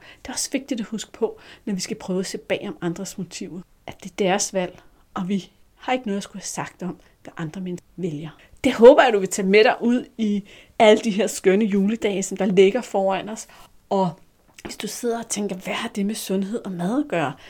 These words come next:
så har det jo en hel masse med sundhed og mad at gøre. Fordi i høj grad er det jo vores følelser, som bestemmer, hvordan vi spiser, og hvordan, hvor godt vi passer på os selv.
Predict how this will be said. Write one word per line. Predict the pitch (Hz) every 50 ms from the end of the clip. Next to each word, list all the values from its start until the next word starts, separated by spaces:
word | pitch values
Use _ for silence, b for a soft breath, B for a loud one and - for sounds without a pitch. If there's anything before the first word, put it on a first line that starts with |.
| B B
så | B - 277
har | 262 262
det | 262 269
jo | 269 269 262 - - - - - _ _ _
en | - 359 302
hel | - - - - - - 320 403 415 403 415 392 339 254
masse | 220 202 185 165 147 - 185 170
med | 160 151
sundhed | - - 175 175 185 170 170 170
og | - -
mad | 165 147 - 147
at | 156 160
gøre. | - - 98 143 165 B B B B B
Fordi | B - - 320 - - - 277 262 262 254 254 - _ _ _ - -
i | - 233
høj | 196 - - - 214 196 - - - -
grad | - - 190 196 - - -
er | - 202
det | 214 196
jo | 180
vores | 170 165 160 156 - -
følelser, | - - - 214 202 202 214 220 214 - - 233 B B B B B B B B
som | - - - 208 180 175 - _
bestemmer, | - 165 - - - - - - 214 214 - 208 226 220 220 214 214 208 202 196
hvordan | 180 - - - 170 165 170 175 170 -
vi | - - - -
spiser, | - - - - - - 240 240 233 233 233 226 220 - - - 214 202 202 196 180 190 196 196 196 - - _ -
og | - - 127 156 - B B B B - - -
hvordan, | 170 156 147 165 156 143 135 - -
hvor | - 160
godt | 147 - - 185 180 180 - -
vi | 185
passer | - - - - 165 - - -
på | - - - - 226 220 240 247
os | 247 247
selv. | - - - - 226 214 202 196 -